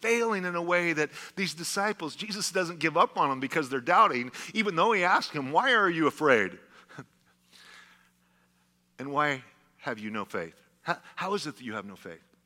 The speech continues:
God knows what he's working with. This is, <laughs> I don't, I mean,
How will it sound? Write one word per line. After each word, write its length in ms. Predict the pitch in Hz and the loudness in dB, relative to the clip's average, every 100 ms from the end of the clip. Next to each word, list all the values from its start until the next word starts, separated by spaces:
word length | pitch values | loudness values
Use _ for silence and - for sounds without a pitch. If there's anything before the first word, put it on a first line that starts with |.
| _ _ _ _ _ _ _ _ - | _ _ _ _ _ _ _ _ -4
God 220 | 180 220 | -2 0
knows 220 | 254 185 | -2 -4
what 160 | 143 143 | -2 -2
he's 160 | 117 107 | -2 -4
working 320 | 107 - 90 | -6 -6 -4
with. 260 | 104 170 - _ _ _ _ _ _ _ _ | -4 -4 -12 _ _ _ _ _ _ _ _
This 240 | 160 196 | -2 0
is, 240 | 214 185 - - - - - - _ | -4 -6 -12 -20 -20 -20 -20 -20 _
<laughs> 640 | - - - - - - 147 | -20 -20 -20 -20 -20 -16 -14
I 80 | - _ _ | -14 _ _
don't, 260 | 151 185 170 _ - | -8 -8 -8 _ -10
I 60 | |
mean, 160 | 143 | -10